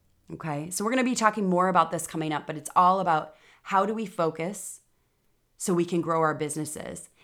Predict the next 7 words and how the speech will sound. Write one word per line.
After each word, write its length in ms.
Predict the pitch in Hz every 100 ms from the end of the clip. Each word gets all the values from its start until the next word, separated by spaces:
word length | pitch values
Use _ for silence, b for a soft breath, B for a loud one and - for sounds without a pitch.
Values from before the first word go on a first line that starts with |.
| b
How 220 | 196 214
do 120 | 277
we 180 | 262 208
have 260 | 185 165 156
that 240 | 160 -
laser 540 | 160 180 214 226 185
focus 680 | 170 165 147 147 143 185 -